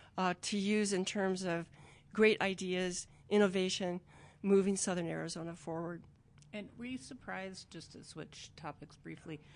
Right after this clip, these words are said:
Speaker 2: were you surprised by the vote on the sanctuary Prop two oh five and how big the margin against it was?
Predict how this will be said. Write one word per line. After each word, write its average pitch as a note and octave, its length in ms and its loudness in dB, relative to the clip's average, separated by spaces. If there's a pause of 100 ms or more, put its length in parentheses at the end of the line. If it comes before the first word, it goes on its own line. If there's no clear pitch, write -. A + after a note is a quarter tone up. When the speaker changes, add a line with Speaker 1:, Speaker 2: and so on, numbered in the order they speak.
(180)
Speaker 2:
were A3+ 80 -4
you A3+ 100 -2
surprised G#3 500 -8
by F#3+ 100 -8
the F#3 100 -10
vote F3 380 -10
on E3 200 -8
the D#3 100 -10
sanctuary D#3+ 840 -12
Prop D#3 280 -8
two D#3+ 180 -12
oh D3+ 100 -10
five D3 540 -10
and - 220 -12 (140)
how C#3+ 340 -8 (400)
big E3 240 -8
the E3 80 -8
margin D3+ 580 -6
against D3+ 460 -12
it E3+ 120 -10 (100)
was? E3+ 180 -12